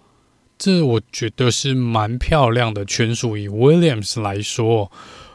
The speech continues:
呃，所以这个是你说他开得不好，我觉得他没有开得不好。你说他是，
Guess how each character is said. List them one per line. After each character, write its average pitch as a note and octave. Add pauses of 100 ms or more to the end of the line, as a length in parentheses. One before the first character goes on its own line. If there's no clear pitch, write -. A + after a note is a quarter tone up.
呃， A2
所 C#3
以 E3
这 F3+
个 D3
是 D3+
你 A#2
说 D3
他 D3+
开 D3+
得 C3+
不 B2
好， G#2+
我 G#2
觉 A2
得 G#2+
他 A2+
没 A#2
有 G#2+
开 G#2+
得 G#2
不 G#2
好。 G2 (340)
你 C3+
说 E3+
他 E3
是， D#3+